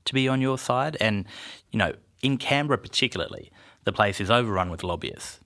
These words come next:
during parliamentary sitting weeks. And the lobbyists are there for the big end of town, they're there for the rich. Um, and he said they're there for the poor. He's talking about the Australian Council of Social Services and,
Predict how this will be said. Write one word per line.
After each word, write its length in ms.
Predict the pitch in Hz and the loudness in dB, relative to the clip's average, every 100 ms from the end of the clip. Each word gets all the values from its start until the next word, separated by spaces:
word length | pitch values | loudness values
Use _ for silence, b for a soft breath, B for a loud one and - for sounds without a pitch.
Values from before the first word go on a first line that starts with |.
| _ 107 | _ -2
during 260 | 98 87 | -2 -2
parliamentary 480 | 80 92 87 85 87 | -2 -2 -2 -4 -6
sitting 260 | - - - | -8 -10 -8
weeks. 240 | - - | -10 -6
And 80 | 101 | -2
the 40 | |
lobbyists 380 | 104 139 131 - | 0 0 0 -2
are 60 | 95 | -2
there 180 | 92 90 | -2 -2
for 300 | - 87 87 | -4 -6 -4
the 80 | |
big 160 | 87 107 | -2 0
end 100 | 117 | 0
of 80 | 107 | 0
town, 240 | 117 139 | -2 -2
they're 80 | 143 | -4
there 160 | 92 85 | -4 -6
for 140 | 85 | -8
the 100 | 82 | -4
rich. 320 | 123 - - B B B B - | -4 -2 -6 B B B B 0
Um, 180 | 95 90 | 0 2
and 140 | 104 | -2
he 240 | 92 208 285 | 0 0 0
said 300 | - 85 80 | 0 0 -2
they're 100 | 90 | -6
there 180 | 80 | -6
for 120 | - - | -8 -10
the 100 | 78 | -6
poor. 380 | - 170 78 - B B B B | -2 0 -2 -8 B B B B
He's 160 | 92 92 | -10 -6
talking 160 | 101 90 | -4 -4
about 120 | 82 | -4
the 60 | |
Australian 280 | 87 - 85 | -4 -4 -4
Council 300 | - 85 - | -4 -4 -8
of 60 | 82 | -4
Social 320 | 92 87 - | -4 -4 -6
Services 760 | - 180 165 147 165 147 139 - | -4 -2 -4 -6 -6 -6 -6 -6
and, 440 | 95 87 82 | -6 -6 -8